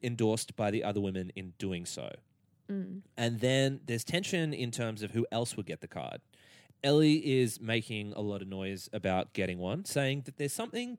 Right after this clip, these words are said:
Speaker 1: that she feels like she needs to say to Matt, and so is Abby. Abby says in confessional that she doesn't see why Ellie deserves it over her because Ellie has already had two single dates, and she says it's selfish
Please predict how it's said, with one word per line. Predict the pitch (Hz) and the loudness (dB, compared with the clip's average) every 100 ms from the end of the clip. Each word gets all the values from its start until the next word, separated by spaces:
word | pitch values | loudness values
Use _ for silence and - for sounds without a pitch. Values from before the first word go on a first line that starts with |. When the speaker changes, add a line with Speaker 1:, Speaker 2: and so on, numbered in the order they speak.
| - | -2
Speaker 1:
that | 160 - | 0 -2
she | - 139 | -6 -10
feels | - 202 247 208 | -4 -4 -2 -2
like | 180 175 - | 0 0 -4
she | 151 | -6
needs | 143 147 - | -4 -4 -6
to | 135 | -4
say | 139 135 | 0 2
to | 117 | 0
Matt, | 101 85 - _ _ - | -2 -6 -8 _ _ -2
and | 135 135 131 - | 4 4 2 -4
so | - 139 | -4 0
is | 139 131 - | 0 -2 -2
Abby. | 101 - - - _ _ _ _ _ _ _ | -2 -4 -10 -18 _ _ _ _ _ _ _
Abby | 160 185 | 2 4
says | 185 185 175 | 6 6 8
in | 165 147 | 4 0
confessional | 139 143 139 147 139 131 113 | 2 2 2 2 4 4 4
that | 123 - | 4 4
she | - | 0
doesn't | 131 160 240 | -2 0 -2
see | - 175 | 0 2
why | 156 139 131 | 6 8 6
Ellie | 113 117 131 | 4 2 2
deserves | 135 117 117 107 - | 2 2 2 2 -2
it | - | -4
over | 101 104 113 | -2 -2 -2
her | 95 82 87 - _ _ - | -2 -2 -4 -8 _ _ -6
because | 127 127 - | -2 0 0
Ellie | 123 143 | 0 2
has | 160 151 | 0 -2
already | 127 131 | 0 0
had | 117 - 131 151 | -2 -2 -2 -2
two | 135 | -4
single | 113 101 92 | -4 -4 -6
dates, | 85 82 76 - - - - - | -4 -4 -4 -6 -12 -14 -20 -12
and | 127 | -8
she | 131 | -4
says | - 143 139 131 - | 2 4 4 2 -2
it's | 127 | -4
selfish | - 127 123 - 127 123 | -2 0 2 4 4 4